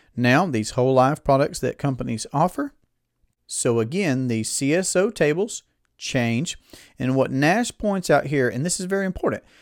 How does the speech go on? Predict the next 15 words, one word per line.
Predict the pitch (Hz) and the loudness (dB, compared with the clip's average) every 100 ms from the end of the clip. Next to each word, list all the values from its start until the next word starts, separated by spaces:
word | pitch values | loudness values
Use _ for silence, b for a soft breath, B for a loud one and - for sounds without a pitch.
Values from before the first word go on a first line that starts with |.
| b b | b b
that | 143 139 135 | 0 4 4
it's | - 202 | 0 -4
not | 190 - | -4 -2
so | - - 214 240 233 | -4 0 2 2 0
important | 139 117 - 120 113 101 120 - - - | -2 -2 -2 -2 -2 -2 -4 -8 -10 -4
of | 117 107 | -2 -2
when | 127 147 165 127 107 143 208 - | -4 0 0 0 0 -2 -6 -6
we're | - 120 120 | -2 0 0
looking | 123 - 117 113 | -2 -4 -4 -2
at | 117 - - | -4 -6 -6
a | 117 | -6
C | - 113 110 | -4 -2 0
S | 107 - | -2 -4
O | 107 | -4
table, | - 160 117 101 190 | -2 0 0 -4 -8